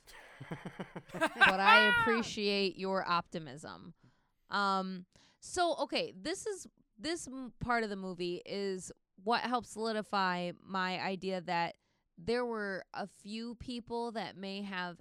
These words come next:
Speaker 2: had this resurrection technology or was working on different ways to use it.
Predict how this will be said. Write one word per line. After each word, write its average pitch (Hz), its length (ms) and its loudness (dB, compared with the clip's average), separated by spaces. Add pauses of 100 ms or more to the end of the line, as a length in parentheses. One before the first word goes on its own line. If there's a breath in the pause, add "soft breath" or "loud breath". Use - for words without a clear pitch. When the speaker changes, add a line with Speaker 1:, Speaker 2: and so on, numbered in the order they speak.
Speaker 2:
had 180 480 -4
this 180 200 -10
resurrection 175 840 -8 (140)
technology 175 880 -6
or 190 160 -6
was 180 180 -8
working 180 440 -8
on 156 280 -10
different 175 440 -12
ways 165 340 -8
to - 140 -12
use 151 320 -12
it. 247 320 -12